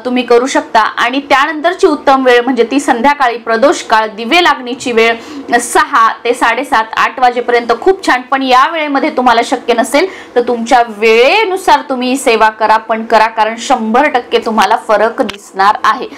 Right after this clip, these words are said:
यासाठी आपल्याला काय करायचं आहे बघा, आपल्या देवघरासमोर बसायचं आहे. देवघरासमोर बसल्यानंतर खाली बसायला आसन घ्यायचं, देवासमोर दिवा लावायचा आणि अगरबत्ती लावायची आहे.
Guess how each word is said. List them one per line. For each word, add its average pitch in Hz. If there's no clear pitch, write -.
यासाठी 330
आपल्याला 262
काय 240
करायचं 233
आहे 247
बघा, 214
आपल्या 254
देवघरासमोर 226
बसायचं 180
आहे. 185
देवघरासमोर 240
बसल्यानंतर 254
खाली 240
बसायला 233
आसन 302
घ्यायचं, 262
देवासमोर 233
दिवा 233
लावायचा 269
आणि 220
अगरबत्ती 233
लावायची 175
आहे. 170